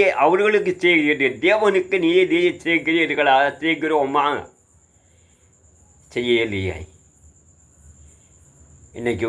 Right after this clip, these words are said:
ஊழியர்கள், ஐயர், பாஸ்டர் அப்படி இப்படின்னு பலவிதமாட்டு போய்கிட்டு இருக்கோமே தவிர, புதன்கிழமை ஒரு கூட்டத்துக்கு கூப்பிட்டு அங்க போயிருந்தேன்.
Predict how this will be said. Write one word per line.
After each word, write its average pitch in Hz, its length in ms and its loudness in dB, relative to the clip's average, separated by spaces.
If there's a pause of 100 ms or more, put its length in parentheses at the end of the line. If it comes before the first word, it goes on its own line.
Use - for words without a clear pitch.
ஊழியர்கள், 143 600 2
ஐயர், 147 420 -2 (140)
பாஸ்டர் 135 460 -6
அப்படி 131 320 -4
இப்படின்னு 101 460 -12 (800)
பலவிதமாட்டு 180 1040 0
போய்கிட்டு 131 380 -6
இருக்கோமே 113 380 -6 (120)
தவிர, 92 420 -8 (1900)
புதன்கிழமை 151 640 2
ஒரு 127 240 -2 (1500)
கூட்டத்துக்கு 147 560 -2
கூப்பிட்டு 139 480 0
அங்க 117 180 -4
போயிருந்தேன். 101 680 -4